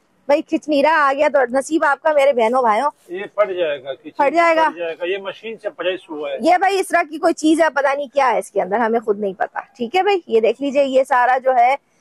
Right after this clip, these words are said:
Speaker 1: इसमें यूज कपड़े हैं सारे, और इसके अंदर जो है वो न्यू जो कट पीस होते हैं, वो जो बड़े बड़े, अ, फैक्ट्रीज होती हैं, फै-, फैक्ट्री के अंदर जो कट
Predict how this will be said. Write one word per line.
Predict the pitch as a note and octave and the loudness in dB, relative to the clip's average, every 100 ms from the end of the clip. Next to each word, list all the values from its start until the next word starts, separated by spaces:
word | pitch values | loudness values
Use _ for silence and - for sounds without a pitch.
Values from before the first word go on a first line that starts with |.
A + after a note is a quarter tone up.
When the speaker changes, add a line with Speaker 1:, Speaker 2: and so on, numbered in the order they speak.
| _ - | _ 0
Speaker 1:
इसमें | A3+ C4+ C#4 | 0 2 0
यूज | C4+ D#4 | 2 2
कपड़े | D#4+ C#4+ C#4 | 0 0 2
हैं | E4+ D#4 | 2 2
सारे, | D#4+ C4+ D4 D4+ | 2 2 4 4
और | B3+ B3+ | 2 2
इसके | C#4 C#4+ | 0 0
अंदर | C4+ C4+ C4+ | 2 2 2
जो | C#4 | 2
है | C4+ C4+ | 4 2
वो | C#4 C#4+ | 2 0
न्यू | A#3 C#4+ E4+ | 0 -2 -2
जो | D#4+ | -2
कट | - C#4+ _ | -4 -6 _
पीस | F4 F4+ | 0 2
होते | C#4 C#4+ | 0 0
हैं, | E4+ - _ _ | -2 -4 _ _
वो | C#4 | -2
जो | C#4+ E4+ | 0 2
बड़े | D4+ D#4 | 2 2
बड़े, | D#4 D#4 D#4+ | 2 0 0
अ, | - A#3+ B3 | 2 4 2
फैक्ट्रीज | - C4 B3 D#4+ E4+ | 0 -4 -4 0 2
होती | D#4+ D4+ D4+ | 2 0 0
हैं, | D#4+ C#4+ | 0 0
फै-, | B3+ A#3+ | -2 -2
फैक्ट्री | C#4 B3 D#4+ | -4 -4 -6
के | D4 | -2
अंदर | D4 C4+ C#4 | -2 0 0
जो | D4 | -2
कट | - | -4